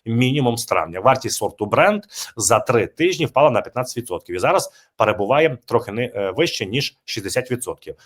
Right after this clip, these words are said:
А Urals формується, е, на цьому, на, на цій основі, е, і мінус п'ятнадцять відсотків. Тобто зараз собівартість нафти російської фактично йде до нуля. Ну, звичайно ж, е, в Путіна завжди буде принцип, е,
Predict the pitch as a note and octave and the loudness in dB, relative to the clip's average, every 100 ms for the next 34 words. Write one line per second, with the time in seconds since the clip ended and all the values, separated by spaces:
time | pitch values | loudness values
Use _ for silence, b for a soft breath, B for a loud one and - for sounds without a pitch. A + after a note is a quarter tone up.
0 | b - C#3 A3 F#3 - B2 F3+ F3+ D3+ | b 0 4 4 0 -2 -2 0 0 2
1 | C3+ B2+ - G2+ G2 G2 G2 G2+ G#2 - | 2 0 -8 -8 -8 -6 -6 -4 -6 -4
2 | G#2 G2 F#2 G2+ G2+ G2 G#2 G2 F2+ - | 0 0 -2 -12 -12 0 2 2 -2 -6
3 | G2 G2+ G3+ F#3+ - B B B - G2+ | -6 4 4 4 -2 B B B -2 0
4 | F#2 - D#3+ A#2 A#2+ B2 G2+ - G2+ - | 0 -2 -2 0 -2 -2 -6 -6 -6 -8
5 | F#2+ - D#2+ - _ B _ C#3+ C#3+ C3+ | -12 -12 -12 -18 _ B _ 4 6 6
6 | B2 A2+ A2 _ _ G#2 _ _ _ _ | 6 4 -4 _ _ -20 _ _ _ _
7 | _ _ _ G2+ D3 D#3+ B2+ - D3 A#2 | _ _ _ 2 4 6 6 4 2 2
8 | A#2+ C3 - G2+ - A#2 F#3 G3+ D3 A2 | 4 4 2 -8 -4 2 2 2 -2 -2
9 | - F#2+ E2+ - E2 - A#2+ - D3+ D3+ | -4 -8 -10 -10 -12 0 0 0 -8 -6
10 | G#2 E2 E2 G2 G#2+ b b _ G2 F#2+ | -8 -8 -4 -4 -4 b b _ -6 -4
11 | E2+ - C#3+ D3 F3 F3 G#2 E2 D2+ - | -4 -2 -2 0 0 4 2 2 -8 -12
12 | B B B B F2 E2+ - F3 F3 B2+ | B B B B -4 -4 0 0 4 4
13 | A2+ C3+ B2+ A#2+ B2 A#2+ G2 E2 - - | 4 2 2 4 4 4 0 -2 -4 -2
14 | F2 E2+ E2+ F2 F2 F2+ F2+ F2+ F2 | -4 -4 -4 -4 -4 -6 -4 -4 -6